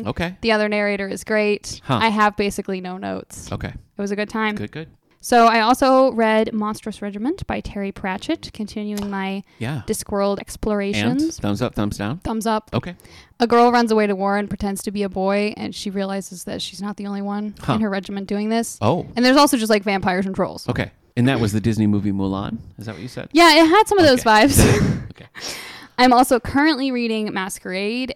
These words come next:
Speaker 2: and Going Postal by Terry Pratchett. One
Speaker 1: Okay.
Speaker 2: physical, one audiobook.
Speaker 1: Oh.
Speaker 2: Just, like, maximizing my
Speaker 1: Okay.
Speaker 2: Terry Pratchett.
Speaker 1: All right.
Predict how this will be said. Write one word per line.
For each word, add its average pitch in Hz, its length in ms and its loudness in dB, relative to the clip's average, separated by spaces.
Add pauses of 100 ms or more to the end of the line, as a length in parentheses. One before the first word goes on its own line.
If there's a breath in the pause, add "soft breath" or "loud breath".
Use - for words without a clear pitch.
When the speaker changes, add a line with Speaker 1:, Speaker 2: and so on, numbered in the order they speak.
(140)
Speaker 2:
and 202 280 -4
Going 202 240 -4
Postal 285 480 -4
by 294 140 -8
Terry 285 220 -6
Pratchett. 285 460 -4
One 214 180 0
Speaker 1:
Okay. 233 100 -2
Speaker 2:
physical, 240 500 -2
one 208 160 -4
audiobook. 226 520 -4
Speaker 1:
Oh. 240 380 -2
Speaker 2:
Just, 202 220 -2
like, 208 160 -2
maximizing 220 600 -4
my 208 100 -2
Speaker 1:
Okay. 214 100 -4
Speaker 2:
Terry 220 180 -2
Pratchett. 233 520 -8
Speaker 1:
All - 80 -4
right. 117 160 -6